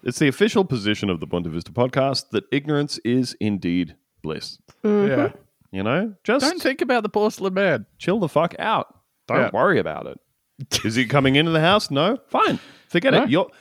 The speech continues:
Speaker 1: you're not going out there at three thirty A M anyway. Mind your own business. Stay
Speaker 3: Yeah,
Speaker 1: in
Speaker 3: he's
Speaker 1: the
Speaker 3: not
Speaker 1: house.
Speaker 3: interrupting you. Yeah.
Speaker 1: Interrupting what? Your, your peaceful sleep. You
Speaker 3: Yeah.
Speaker 1: know?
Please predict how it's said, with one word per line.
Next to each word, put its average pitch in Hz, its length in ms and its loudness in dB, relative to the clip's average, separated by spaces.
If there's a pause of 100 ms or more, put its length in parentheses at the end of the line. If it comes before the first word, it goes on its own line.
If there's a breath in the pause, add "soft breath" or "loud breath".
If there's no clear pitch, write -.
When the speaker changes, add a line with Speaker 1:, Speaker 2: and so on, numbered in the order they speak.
Speaker 1:
you're 320 120 0
not 392 140 2
going 117 260 6
out 120 180 4
there 113 160 4
at 104 80 0
three 117 240 0
thirty 117 320 4
A 113 220 6
M 110 100 2
anyway. 135 360 2
Mind 180 280 2
your 196 140 0
own 240 100 2
business. 80 360 -2
Stay - 160 -2
Speaker 3:
Yeah, - 60 4
Speaker 1:
in 285 40 4
Speaker 3:
he's 139 60 2
Speaker 1:
the 151 60 4
Speaker 3:
not 175 180 2
Speaker 1:
house. - 100 0
Speaker 3:
interrupting 110 520 -4
you. 113 180 -4 (480)
Yeah. 170 280 -2 (840)
Speaker 1:
Interrupting 151 500 -2
what? 120 280 2
Your, 92 120 -2 (160)
your 95 280 4
peaceful 151 720 -4
sleep. - 460 -4 (720)
You 87 80 -2
Speaker 3:
Yeah. 120 120 2
Speaker 1:
know? 285 60 -2